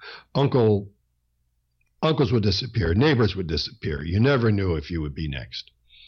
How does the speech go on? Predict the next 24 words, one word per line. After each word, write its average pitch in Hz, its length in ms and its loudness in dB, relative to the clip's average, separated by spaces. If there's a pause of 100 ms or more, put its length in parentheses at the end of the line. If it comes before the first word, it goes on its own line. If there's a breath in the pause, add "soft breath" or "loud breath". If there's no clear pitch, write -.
(520 loud breath)
So 107 340 2
she 101 280 0
came 120 260 0
to 107 80 0
the 98 80 -2
States. - 760 -4
Her 117 140 -2
mom 98 300 2
got 92 160 0
her 87 160 2
out 82 160 2
of 78 120 0
Iraq, 71 380 0 (1300 loud breath)
uh, 95 260 0
I 82 100 2
guess 92 180 0
before 87 340 -2
Saddam 76 420 0
Hussein 76 300 0
was 69 160 -4
killed. 69 440 -4 (200)
And 78 600 0 (200 loud breath)
she - 280 -2
married 101 680 2